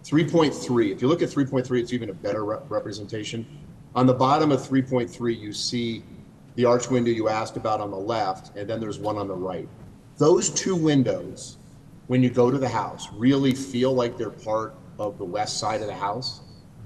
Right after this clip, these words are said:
because there's these big trees and planter boxes and the way the driveways work and where you park and walk up.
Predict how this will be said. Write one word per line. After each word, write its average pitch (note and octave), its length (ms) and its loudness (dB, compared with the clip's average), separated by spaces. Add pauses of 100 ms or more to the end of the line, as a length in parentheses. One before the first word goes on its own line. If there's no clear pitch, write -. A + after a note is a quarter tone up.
(300)
because A#2+ 260 -2
there's A2 160 -4
these G#2+ 140 -8
big A2+ 220 -2
trees A#2+ 460 0
and F#2+ 120 -8
planter A2+ 320 -4
boxes A2 440 -4
and G#2 60 -10
the G2+ 40 -4
way G2 60 -2
the F#2+ 80 -4
driveways G#2 540 -2
work G2+ 300 -2
and F#2+ 100 -8
where F#2+ 80 -6
you F#2+ 100 -8
park G#2+ 380 0
and G2 120 -10
walk G2 260 -2
up. A2+ 240 -2